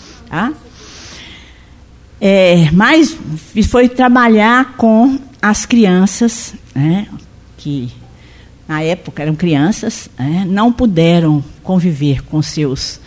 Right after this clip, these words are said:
genitores, ou seja, pai ou mãe, né, porque eles ou foram mortos ou desapareceram, né, ou as mães, ou eles ficaram presos com as,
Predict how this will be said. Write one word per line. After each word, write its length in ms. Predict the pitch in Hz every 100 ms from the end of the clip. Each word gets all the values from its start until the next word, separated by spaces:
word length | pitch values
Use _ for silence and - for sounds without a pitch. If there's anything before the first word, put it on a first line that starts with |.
| - - - - - - 160
genitores, 800 | 135 247 208 - 233 214 139 -
ou 60 |
seja, 320 | 147 143 135 - -
pai 340 | 202 196 190 - -
ou 120 | 175
mãe, 360 | 170 170 214 226 - -
né, 300 | 165 285 302 - - - - - - -
porque 320 | 214 - 220
eles 560 | 208 214 - - - - -
ou 300 | 226 294 339
foram 340 | - - 226 226
mortos 680 | 220 247 - - - - - - - - - -
ou 80 | 247
desapareceram, 720 | 196 240 247 247 - 165 151 135 143 -
né, 300 | 156 220 220 - - - - - -
ou 500 | 247 285 339 - -
as 300 | 262 254 196
mães, 680 | 208 226 247 240 226 - - - - - - - - - 180 - 185
ou 140 | 196 208
eles 140 | 202
ficaram 280 | 214 208 196
presos 640 | - - 247 269 226 190
com 100 | -
as, 460 | 185 160 - -